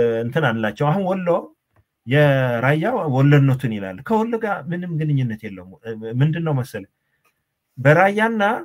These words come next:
በወሎ መካከል እኮ የእጁ አለ። ታሪካዊ ግንኙነቱም የለውም። ከየጁ ጋር ራሱ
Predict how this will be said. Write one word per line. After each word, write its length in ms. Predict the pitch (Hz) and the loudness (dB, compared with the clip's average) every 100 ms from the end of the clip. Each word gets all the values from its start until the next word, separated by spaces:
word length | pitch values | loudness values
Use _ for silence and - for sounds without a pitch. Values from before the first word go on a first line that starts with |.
| 311 _ _ _ _ _ _ | -12 _ _ _ _ _ _
በወሎ 320 | 135 180 202 208 | 0 2 2 0
መካከል 360 | 208 196 190 202 | 2 2 2 -2
እኮ 140 | - 147 | 2 4
የእጁ 300 | 147 165 131 | 6 4 2
አለ። 180 | 120 98 90 _ _ _ _ _ _ _ _ _ _ _ _ _ _ _ _ _ _ _ _ _ _ 302 _ _ _ _ _ _ _ _ _ _ _ _ _ _ _ _ _ _ _ _ _ _ _ _ | 0 -2 -10 _ _ _ _ _ _ _ _ _ _ _ _ _ _ _ _ _ _ _ _ _ _ _ _ _ _ _ _ _ _ _ _ _ _ _ _ _ _ _ _ _ _ _ _ _ _ _
ታሪካዊ 380 | 165 180 185 196 | 0 2 0 0
ግንኙነቱም 600 | 160 170 170 160 151 160 | 0 -2 0 -2 -2 -2
የለውም። 360 | 127 107 95 87 _ _ _ - | -2 -2 -8 -12 _ _ _ 0
ከየጁ 380 | 175 214 226 190 | 2 4 2 0
ጋር 160 | 190 185 | -2 0
ራሱ 240 | 208 226 | 0 -4